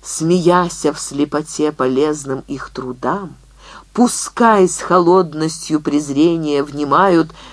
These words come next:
таящимся во тьме убогого делам.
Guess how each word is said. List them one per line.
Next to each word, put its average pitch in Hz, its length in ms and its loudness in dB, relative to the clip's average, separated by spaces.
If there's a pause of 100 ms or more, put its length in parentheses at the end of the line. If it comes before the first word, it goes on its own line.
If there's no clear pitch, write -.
(140)
таящимся 139 880 0
во 123 120 0
тьме 127 380 -6
убогого 135 760 -2
делам. 135 760 -6